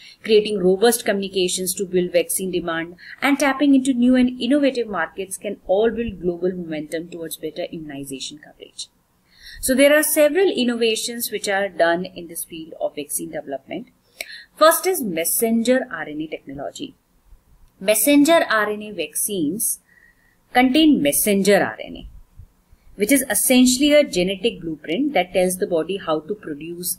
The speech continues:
a protein that will trigger the immune system to generate the precise antibodies and immune cells needed to destroy a particular bacteria or virus.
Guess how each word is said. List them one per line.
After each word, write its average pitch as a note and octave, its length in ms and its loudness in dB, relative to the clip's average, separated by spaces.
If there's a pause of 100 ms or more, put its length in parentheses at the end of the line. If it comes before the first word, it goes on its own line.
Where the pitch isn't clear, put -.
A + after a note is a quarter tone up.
a D3+ 60 -8
protein - 520 -14 (2000)
that D#3+ 180 0
will E3+ 120 -4
trigger A#3 340 6
the G3 160 2
immune D#3 180 0
system A3+ 480 -2
to A3 100 -8
generate E3+ 640 0 (260)
the F#3 80 -10
precise C4+ 680 2 (160)
antibodies A#3+ 960 0
and D3+ 300 -8
immune D#3 340 -6
cells G3+ 500 0 (200)
needed A3 260 -6
to B3+ 80 -6
destroy D#3 400 -4
a D#3 60 -6
particular D3 400 -10
bacteria C3+ 460 -8
or C#3 40 -10
virus. - 520 -10